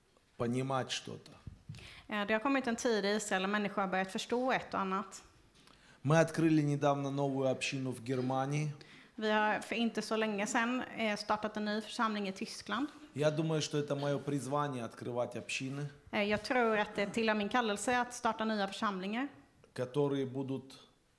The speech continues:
Speaker 1: спасать людей,
Speaker 2: i vilka människor kommer bli frälsta,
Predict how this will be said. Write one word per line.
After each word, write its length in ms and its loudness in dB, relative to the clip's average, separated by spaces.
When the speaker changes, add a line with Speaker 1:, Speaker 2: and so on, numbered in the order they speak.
Speaker 1:
спасать 600 -2
людей, 540 -4
Speaker 2:
i 180 -2
vilka 320 0
människor 300 0
kommer 240 -2
bli 100 -2
frälsta, 540 -2